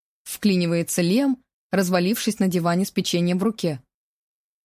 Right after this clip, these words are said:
"Что у нас с Максом?" Продолжаю я рубрику "Тупых вопросов". Понятия не имею, что ей ответить. Что у нас? Фальшивый брак? Дружба с детства? Сожительство? Непонятные флюиды,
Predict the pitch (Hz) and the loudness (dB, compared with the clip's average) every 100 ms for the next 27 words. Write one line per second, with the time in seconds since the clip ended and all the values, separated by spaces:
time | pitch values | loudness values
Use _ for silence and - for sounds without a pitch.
0 | _ - - - 226 185 175 - 190 170 | _ -16 -6 0 2 2 0 0 0 0
1 | - 165 160 _ _ _ - 190 180 175 | -2 -4 -6 _ _ _ -2 0 0 0
2 | 185 175 170 160 240 254 247 226 - _ | 0 0 0 0 2 0 0 -2 -4 _
3 | _ - 196 - 175 - 175 170 165 143 | _ -4 -2 -2 -4 -2 -4 -2 -2 -2
4 | - 131 - _ _ _ _ _ _ _ | -2 -8 -12 _ _ _ _ _ _ _
5 | _ - 170 175 214 - 185 175 160 175 | _ -4 0 0 0 0 0 0 0 0
6 | 233 - - 175 196 196 196 170 147 151 | 0 -2 -4 0 0 0 -2 -4 -4 -8
7 | - _ _ _ _ - - 285 226 170 | -16 _ _ _ _ -14 -2 0 2 0
8 | 143 - _ _ _ _ _ _ _ 180 | -4 -8 _ _ _ _ _ _ _ -2
9 | 175 233 220 180 202 294 - _ _ _ | 0 2 2 2 0 0 -8 _ _ _
10 | _ _ _ 180 240 214 190 180 175 240 | _ _ _ 0 2 2 0 0 0 0
11 | - - 165 - _ _ _ _ _ _ | -2 -6 -6 -8 _ _ _ _ _ _
12 | _ - 240 185 190 208 220 - 190 180 | _ -4 -2 0 0 0 -2 -2 -4 -4
13 | - _ _ _ _ - 202 196 220 220 | -6 _ _ _ _ -2 2 2 2 2
14 | 214 190 - 185 226 247 208 | 0 0 0 2 4 2 0